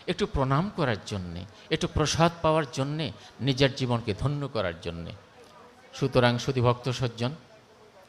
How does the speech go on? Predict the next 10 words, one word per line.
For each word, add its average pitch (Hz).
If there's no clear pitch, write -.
আজ 113
উৎসব 120
আছে, 113
আগামীকালকে 143
উৎসব 117
চলবে। 85
সুতরাং 165
এই 165
দুটো 147
দিন 143